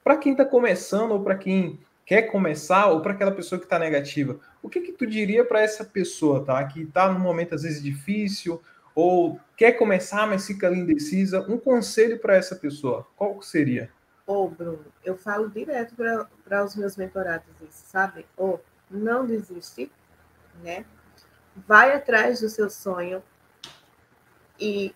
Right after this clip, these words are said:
Speaker 2: não queira colocar a carroça na frente dos bois. As coisas acontecem quando tem que acontecer,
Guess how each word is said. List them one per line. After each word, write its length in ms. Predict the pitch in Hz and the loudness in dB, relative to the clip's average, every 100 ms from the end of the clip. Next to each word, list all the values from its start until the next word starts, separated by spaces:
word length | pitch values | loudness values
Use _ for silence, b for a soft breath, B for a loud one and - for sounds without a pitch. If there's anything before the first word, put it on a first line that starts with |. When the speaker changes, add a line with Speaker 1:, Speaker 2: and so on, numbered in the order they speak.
| _ | _
Speaker 2:
não 320 | 220 226 247 277 | -4 0 0 -2
queira 480 | - 214 254 214 202 | 0 2 2 -2 -2
colocar 720 | - 185 190 - 196 190 - - _ - | 0 0 0 -4 0 2 0 -8 _ -4
a 120 | 180 | -4
carroça 680 | - 165 180 202 214 - 254 _ 196 | -4 -10 -2 -2 -2 -12 -20 _ -8
na 140 | 190 | -6
frente 360 | 185 190 196 - _ _ | -4 -6 -6 -8 _ _
dos 240 | - 190 - | -4 -4 -4
bois. 580 | - 165 160 - - _ _ _ _ _ _ _ _ - | -4 -4 -4 -14 -20 _ _ _ _ _ _ _ _ 0
As 220 | 170 - | 0 0
coisas 380 | - 220 240 226 | 2 2 4 -2
acontecem 520 | 214 202 202 208 - | -4 -4 -2 -2 -2
quando 280 | 208 202 214 _ - | -4 -2 -4 _ 2
tem 220 | 247 240 | 2 2
que 100 | 247 | -4
acontecer, 640 | 240 240 240 262 - 170 | -8 -8 -8 -8 -4 -4